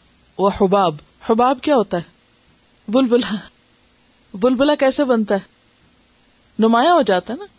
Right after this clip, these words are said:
جیسے بارش پڑتی، تو بارش پڑتے ہوئے آپ نے دیکھا ہوگا جب قطرے گرتے ہیں پانی کے اندر، کبھی آپ کسی نہر کے کنارے کھڑے ہیں اور بارش ہو رہی ہو تو جو ہی قطرہ گرتا ہے تو بلبلہ بن جاتا ہے۔ تو حباب کہتے ہیں بلبلے کو،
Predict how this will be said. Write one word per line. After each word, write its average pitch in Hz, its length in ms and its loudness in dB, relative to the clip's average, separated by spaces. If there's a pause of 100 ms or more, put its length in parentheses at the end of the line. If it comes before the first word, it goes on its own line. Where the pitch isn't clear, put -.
(140)
جیسے 214 200 -2
بارش 214 380 0
پڑتی، 220 320 -4 (1160)
تو 208 100 -2
بارش 220 400 0
پڑتے 233 280 0
ہوئے 254 100 4
آپ 240 80 0
نے 240 100 2
دیکھا 247 260 0
ہوگا 285 120 0
جب 262 200 0
قطرے 254 400 0
گرتے 240 260 0
ہیں 285 180 0
پانی 226 300 2
کے 240 160 -2
اندر، 214 340 0
کبھی 226 260 0
آپ 208 160 2 (440)
کسی 226 260 -6 (280)
نہر 208 300 0
کے 214 120 -8
کنارے 202 360 0
کھڑے 202 200 -4
ہیں 202 60 -2
اور 202 160 -2
بارش 190 360 0
ہو 202 100 0
رہی 208 180 0
ہو 208 120 -2
تو 202 140 -6 (300)
جو 214 180 -2
ہی 254 100 4
قطرہ 233 380 0
گرتا 214 220 0
ہے 233 60 -2
تو 226 100 -4
بلبلہ 196 420 0
بن 175 160 -4
جاتا 160 280 -6
ہے۔ 156 60 -12 (1160)
تو 226 80 -2 (640)
حباب 233 520 0
کہتے 233 280 0
ہیں 226 180 -4 (200)
بلبلے 208 480 2
کو، 220 260 0